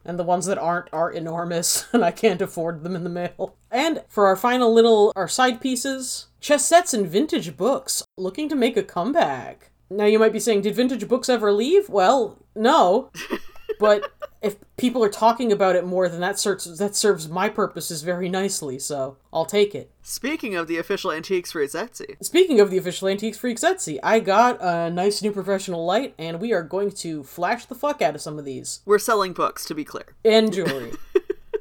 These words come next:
Speaker 1: And incoming soon, I, I just got it out of, uh, stain treatment, at least one scarab beetle chocolate mold.
Speaker 2: Hell yeah.
Speaker 1: Tell me if you ever find another one of those kicking around.
Speaker 2: <laughs>
Speaker 1: So what do you think, Ken? Do you think twenty twenty-four is looking good?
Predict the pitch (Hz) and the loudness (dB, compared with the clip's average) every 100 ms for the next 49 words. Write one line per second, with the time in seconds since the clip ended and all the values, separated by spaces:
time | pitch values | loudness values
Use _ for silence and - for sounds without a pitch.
0 | - - - _ 254 311 277 226 - 202 | -10 -20 -20 _ 4 6 4 2 0 -2
1 | 220 226 220 220 - 208 254 247 170 170 | 0 2 2 0 -2 -2 -2 -2 -2 -2
2 | 156 160 - 170 170 170 165 156 - 165 | -4 -8 -2 0 2 2 0 -4 -6 -6
3 | 151 - 180 190 220 208 226 233 - 196 | -6 -6 -6 -6 -4 0 0 -2 -2 0
4 | 196 269 285 220 160 190 262 330 320 214 | 2 0 -2 -4 -2 4 4 4 0 0
5 | - - 220 285 285 240 180 214 247 277 | 0 2 2 4 2 0 -2 -2 0 2
6 | 269 233 233 247 202 175 165 156 127 117 | 0 -4 -4 -4 -2 -6 -4 -6 -6 -10
7 | 123 _ - 240 240 135 95 107 - 226 | -14 _ 0 4 4 2 -2 -6 2 4
8 | 226 226 220 202 196 233 208 208 202 196 | 6 4 6 4 4 2 4 4 4 4
9 | 190 175 208 240 220 214 - - 170 160 | 2 6 6 6 4 -2 -6 -8 -6 -4
10 | 147 143 135 135 131 - 349 - _ - | -4 -6 -10 -12 -14 -14 -16 -16 _ -4
11 | - 415 - 370 381 320 240 220 214 269 | -4 -6 0 6 6 6 2 2 0 -2
12 | 240 269 247 254 226 247 233 233 240 240 | -2 -2 -2 -2 0 0 0 0 -2 6
13 | 262 254 | 6 6